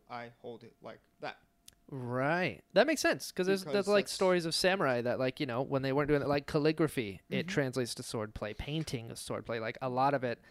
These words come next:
Speaker 2: art, i-, a martial art. There's that artistry to it
Speaker 1: Yeah.
Speaker 2: where it is that commitment sort of thing. Like, I find that fascinating.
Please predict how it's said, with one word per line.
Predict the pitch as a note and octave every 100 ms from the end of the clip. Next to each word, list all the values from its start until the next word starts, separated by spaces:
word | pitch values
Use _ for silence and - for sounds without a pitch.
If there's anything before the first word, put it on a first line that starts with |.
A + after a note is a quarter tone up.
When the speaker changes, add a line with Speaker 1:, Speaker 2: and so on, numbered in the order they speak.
| - _ _ _ _ -
Speaker 2:
art, | D#3+ D#3 -
i-, | D#3+ D#3 - -
a |
martial | D3+ D#3+ D#3 D#3
art. | C#3+ C3+ - - - -
There's | C#3+ C#3
that | C#3+
artistry | C#3 C#3 - C#3+ - A#2+ -
to | E3+ D3
it | G#2+ - _
Speaker 1:
Yeah. | F3+ D3+
Speaker 2:
where | B2+
it | B2 - -
is | F3 D#3 C3+
that | C3 -
commitment | D3 B2+ - -
sort | - C3
of | -
thing. | B2
Like, | A#2+ A#2+ - - - - - _ -
I | -
find | A#3 C3+
that |
fascinating. | - A#2 A#2+ A#2 -